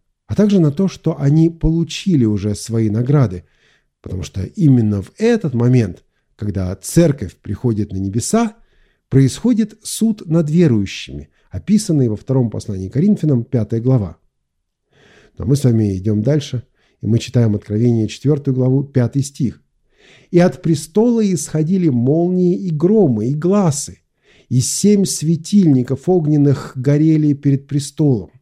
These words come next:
которые суть семь духов Божьих». Кстати, в оригинале весь этот стих в настоящем времени.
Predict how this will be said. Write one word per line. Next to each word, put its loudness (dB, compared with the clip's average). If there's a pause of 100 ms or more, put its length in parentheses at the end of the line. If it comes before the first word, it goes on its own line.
(160)
которые 2
суть -4
семь 2
духов -2
Божьих». -2 (640)
Кстати, 2
в 0
оригинале 2
весь 2
этот -4
стих -4
в 0
настоящем 0
времени. 0